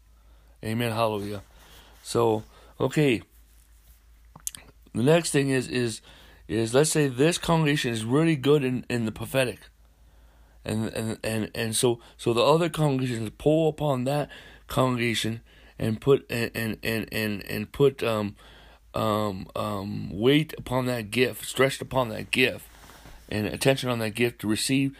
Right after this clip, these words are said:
from that, them, okay? Okay, let's say we have a congregation that's really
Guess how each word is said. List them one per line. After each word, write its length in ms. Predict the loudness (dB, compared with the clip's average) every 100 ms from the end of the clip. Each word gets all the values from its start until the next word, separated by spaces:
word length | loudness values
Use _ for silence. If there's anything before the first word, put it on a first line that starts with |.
| -18 -4
from 240 | -2 0
that, 300 | 0 0 0
them, 400 | -2 0 0 -2 -8
okay? 400 | 0 2 2 0 -12 -18 -18 -16 -20 -16 -4
Okay, 240 | 2 6
let's 220 | 6 6 6
say 120 | 6
we 120 | 8
have 160 | 6 6
a 60 |
congregation 440 | 2 2 2 2 0
that's 180 | 0
really 280 | 2 2 2